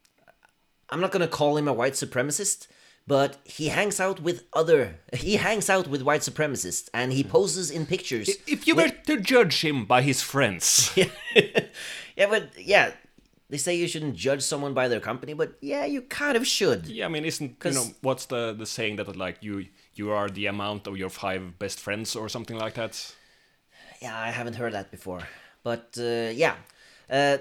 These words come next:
Speaker 1: like I said, I won't call him a white supremacist, but he hangs out with white supremacists,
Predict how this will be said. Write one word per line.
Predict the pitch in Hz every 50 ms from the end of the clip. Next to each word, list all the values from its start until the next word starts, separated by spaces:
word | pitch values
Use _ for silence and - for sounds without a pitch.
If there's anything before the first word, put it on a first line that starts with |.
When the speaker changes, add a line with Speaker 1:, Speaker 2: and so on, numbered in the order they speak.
| - - _ _ _ _ -
Speaker 1:
like | 139 139 135
I | 147
said, | 143 - 151 127 -
I | 90 117
won't | 127 160 180 170
call | - - - 139 147 156
him | 160 160
a | 151
white | 123 120 139 135
supremacist, | - 120 - 127 135 143 143 170 170 160 - _
but | - 117 117 117 - _ _ _ _ _
he | - - 107 113 113 113
hangs | - - 123 135 143 - -
out | 139 147 147 147
with | 143 147
white | 131 151 151 156
supremacists, | 156 - 156 - 156 147 147 139 151 160 156 - - - -